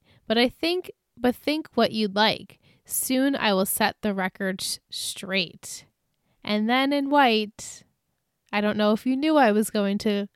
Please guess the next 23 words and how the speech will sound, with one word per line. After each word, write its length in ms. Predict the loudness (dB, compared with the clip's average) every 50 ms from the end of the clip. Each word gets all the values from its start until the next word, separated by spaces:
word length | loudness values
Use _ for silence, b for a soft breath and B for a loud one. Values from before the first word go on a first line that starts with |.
| _ -6
highlight 420 | 0 0 2 2 2 0 -2 -2 -4
this, 440 | -4 -4 -4 -4 -6 -6 -8 -10 -8 _ 2
but 560 | 2 2 2 0 -4 -10 -12 -12 -12 -12 -14 b b b b b b b b b b b b b b
they 160 | 0 0 0
said, 260 | 2 2 0 0 2 2
"I'll 160 | 0 0 0
tell 220 | 0 0 2 2
you 200 | 2 4 2 4
who 120 | 4 2 2
A 220 | 2 2 2 2 2
is. 380 | 0 -2 -4 -6 -6 -8 -8 -4
It's 520 | -2 -2 -2 -2 -4 -8 -8 -8 -8 -10 _ _ _ _ _ _ _ _ _ _ _ _ _ _ _ _ _
someone." 540 | -4 -2 0 0 -2 -2 -6 -8 -10 -10 -12 _ _ _ _ _ -2
And 120 | 2 4 4
I 80 | 4 2
kinda 240 | 2 0 0 2 2
don't 180 | 2 2 2
wanna 200 | 2 2 2 0
say 360 | 0 2 2 4 4 4 2
it 80 | 2 0
until 540 | -2 -2 -2 -2 -2 -2 0 0 2 2 2
next 340 | 0 0 -2 -4 -6 -6 -2
week 240 | 0 0 0 0